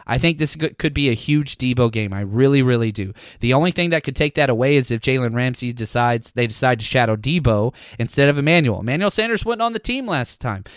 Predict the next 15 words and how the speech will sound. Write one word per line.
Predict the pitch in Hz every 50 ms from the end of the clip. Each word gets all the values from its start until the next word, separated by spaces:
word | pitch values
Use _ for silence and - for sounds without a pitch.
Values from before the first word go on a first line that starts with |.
| - _ _ -
Jalen | 117 104 123 135 180 214 226 220 208
Ramsey | 220 240 269 269 247 - 202 175
wasn't | 160 160 151 143 147 139
on | 131 123
the | 117 110
team | - - 123 117
last | 117 107 101 -
time. | - 107 95 92 95 - - - - - _ -
Uh, | - 117 101 73 90 104
the | 104 117 123 120
Rams | 117 135 160 220 262 294 277 247
and | 247 214
forty-niners | - 220 220 214 208 196 196 185 175 143
have | - 117 -
played, | - 147 151 131 113 104 98 98